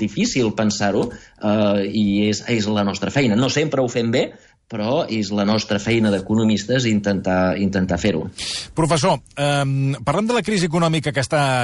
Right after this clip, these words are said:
Speaker 2: generant la covid. Aquests dies s'ha, en fi, se'ns ha explicat, com si fos una de les notícies més positives dels últims mesos, que l'economia espanyola ha experimentat un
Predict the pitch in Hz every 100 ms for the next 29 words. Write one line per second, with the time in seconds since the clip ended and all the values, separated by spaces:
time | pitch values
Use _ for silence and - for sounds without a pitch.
0 | 120 131 131 127 120 110 - 131 160 151
1 | 120 151 151 208 151 - 113 - 127 123
2 | 117 113 110 107 101 98 95 90 87 85
3 | 85 165 120 117 147 - 156 175 165 -
4 | 139 120 127 135 156 139 131 113 117 143
5 | 113 101 147 147 139 135 156 123 120 110
6 | 123 120 143 143 190 - 180 202 - 151
7 | 143 160 170 - 165 170 170 185 - -
8 | - - - - 147 - 208 190 170 190
9 | 196 190